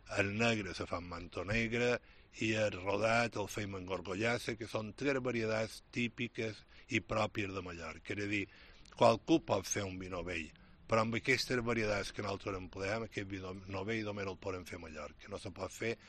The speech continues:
a cap altra del món, a cap altra banda del món. I aquesta singularitat, aquest caràcter diferenciador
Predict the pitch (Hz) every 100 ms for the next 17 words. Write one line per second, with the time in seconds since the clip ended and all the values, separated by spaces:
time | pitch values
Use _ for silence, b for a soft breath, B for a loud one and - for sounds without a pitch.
0 | b b 101 104 95 104 92 101 87 85
1 | 82 80 - - b b - - 95 110
2 | 98 101 92 92 90 85 85 82 95 131
3 | 113 135 - 117 113 101 101 90 98 113
4 | 113 107 95 104 - 104 98 92 98 87
5 | 95 92 - 92 98